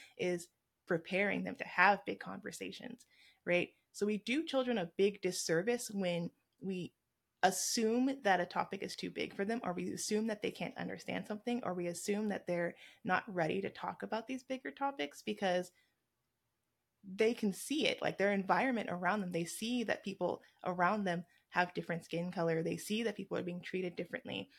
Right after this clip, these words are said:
And so by not engaging them in these conversations and not bringing them with us and having these conversations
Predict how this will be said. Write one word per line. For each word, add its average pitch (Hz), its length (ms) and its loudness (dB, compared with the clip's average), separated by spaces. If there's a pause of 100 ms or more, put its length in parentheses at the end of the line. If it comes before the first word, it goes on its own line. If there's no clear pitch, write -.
(200)
And 196 100 -8
so 190 220 -2
by 175 400 2
not 190 400 0
engaging 202 580 -2
them 247 160 2
in 247 80 2
these 240 140 -2
conversations 240 680 -2
and 190 100 -2
not - 260 -4
bringing 196 320 0
them 180 240 -2
with 185 220 -2
us 214 160 -2
and 196 120 -4
having 180 300 -6
these 180 140 -8
conversations 180 640 -6